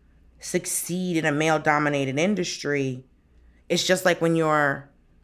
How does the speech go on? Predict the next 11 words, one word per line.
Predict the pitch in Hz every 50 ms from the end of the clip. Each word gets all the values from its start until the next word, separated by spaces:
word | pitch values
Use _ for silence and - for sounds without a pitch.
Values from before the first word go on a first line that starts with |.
| _ _ _ _ _ _ _ _ _ _ _ _ _ _ -
you | 180
know, | 185 170 151 165
any | 190 226 226 208
marginalized | 175 170 180 185 185 170 170 170 165 160 160 160 156 147 139 135 135
group | - 147 165 175 160 139 - - - -
that | 156 156 151 143
is | 139 139 135 131 127 127 - - - _ _ _ _ _ _ _ _ _ - _ _ _ _ _ _ _ _
trying | - - - 190 202 190 190 185 185
to | - 170
be | 147 160 160
successful | 135 - - 139 - - 175 165 160 - - - 147 147 139 131 127 -